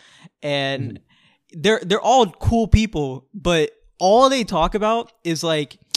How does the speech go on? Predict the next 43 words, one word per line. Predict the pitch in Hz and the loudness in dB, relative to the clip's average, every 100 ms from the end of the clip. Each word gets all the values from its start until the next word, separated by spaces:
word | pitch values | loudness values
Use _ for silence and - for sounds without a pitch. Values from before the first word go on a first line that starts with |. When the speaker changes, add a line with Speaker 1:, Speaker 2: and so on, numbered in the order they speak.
| - _ | -12 _
Speaker 1:
"Yo, | 151 | -6
you | 165 156 | -4 -2
watched | 165 | -4
a | 185 | -4
new | 170 | -8
episode | 175 175 185 175 | -10 -10 -10 -8
of | 160 147 - _ _ _ | -6 -8 -10 _ _ _
da | 185 156 | -8 -6
da | 165 | -2
da," | 175 180 | -2 -2
or, | 175 151 147 _ - 160 | -4 -6 -10 _ -20 -6
"Yo, | 175 180 | -2 0
you," | 160 160 165 156 - 180 143 | -2 -4 -6 -8 -8 -6 0
<laughs> | 233 202 | 0 0
like, | 165 165 156 | -2 -2 -2
"Yo, | 160 170 | -2 -2
let's | 160 160 | -2 -2
go | 175 | -2
to | 175 165 | -2 -2
da | 143 160 | -2 -2
da | 175 | 0
da | 175 | 0
tonight." | 165 170 151 143 | -2 -4 -8 -8
And | |
I'm | 156 165 | -8 -10
just | 156 - | -10 -8
like, | 180 165 _ _ _ - - _ _ _ _ - | -6 -6 _ _ _ -20 -20 _ _ _ _ -6
"I'm | 190 | -2
busy." | 175 220 151 135 - | 0 0 -2 -10 -8
<laughs> | - | -4
Like, | 185 | 0
I | 170 | 0
can't. | 165 185 156 131 | -2 -4 -4 -6
And, | 151 147 - _ - - - | -8 -8 -8 _ -20 -20 -10
and | 151 | -6
they're | 170 | -4
like, | 190 170 | -2 -2
"What | 165 | -4
are | |
you | 208 | -4
busy | 156 208 202 | -4 -6 -4
with? | 160 135 - | -8 -8 -10
Like, | 143 139 - | -10 -10 -12